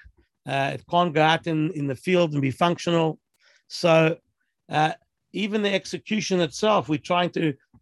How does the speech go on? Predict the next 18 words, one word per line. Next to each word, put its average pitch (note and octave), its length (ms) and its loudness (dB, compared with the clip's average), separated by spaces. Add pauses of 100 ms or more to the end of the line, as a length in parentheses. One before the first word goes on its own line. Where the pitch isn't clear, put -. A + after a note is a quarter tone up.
you D#3 100 0
know, D#3 80 4
extract F3+ 600 -2
out E3 120 2
of D#3 80 0
what D#3 240 -2
the C#3 60 -20
Torah F3 240 2
is D#3 80 -2
telling A3+ 340 0
us, D#3 260 0 (400)
you - 80 -8
know, D#3+ 160 2
reflects F3 480 -2
the, D#3 460 2 (320)
this, D3+ 220 -2
this D3 180 -8
negativity. D#3+ 920 0